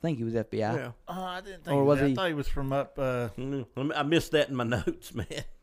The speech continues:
Speaker 1: He's from Chicago.
Speaker 3: Yeah, he's up from up Chicago way.
Speaker 1: So,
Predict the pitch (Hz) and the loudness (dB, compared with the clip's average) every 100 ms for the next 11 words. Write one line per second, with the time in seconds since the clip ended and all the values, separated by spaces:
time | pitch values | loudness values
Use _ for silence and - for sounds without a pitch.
0 | _ - - 170 165 214 - 131 120 95 | _ -12 0 0 2 0 2 6 6 4
1 | 120 _ 143 165 127 147 151 - 139 139 | -4 _ -4 -2 0 -4 -10 -12 -10 -12
2 | - - 120 131 127 113 110 104 98 98 | -12 -10 -8 -6 -6 -6 -8 -8 -10 -14
3 | - - - - 127 113 107 107 | -20 -20 -20 -4 4 4 4 -2